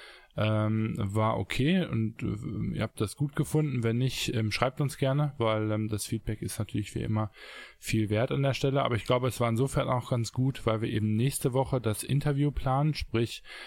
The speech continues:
ähm, das wird eben keine reguläre Folge und von uns werdet ihr dann quasi wirklich live in dem Sinne dann erst wieder in, ähm,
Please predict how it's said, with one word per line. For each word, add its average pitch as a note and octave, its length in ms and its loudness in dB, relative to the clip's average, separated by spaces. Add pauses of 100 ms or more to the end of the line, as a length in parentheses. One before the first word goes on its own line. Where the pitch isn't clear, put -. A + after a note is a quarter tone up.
(280)
ähm, G#2+ 640 0 (180)
das G#2 340 -2
wird A#2+ 160 0
eben A2 220 0
keine A2+ 500 0
reguläre A2+ 460 0
Folge B2 400 0
und A2+ 380 0 (640)
von A2+ 180 -2
uns A#2+ 240 0
werdet A2+ 280 0
ihr B2 100 2
dann A2 200 2
quasi A2 400 0
wirklich A2 380 -4
live G#2+ 680 -2
in A2+ 160 -2
dem A2+ 220 0
Sinne A2+ 280 2 (520)
dann G#2 100 0
erst G#2 280 -2
wieder A2 300 0
in, G#2 440 2
ähm, G2 540 2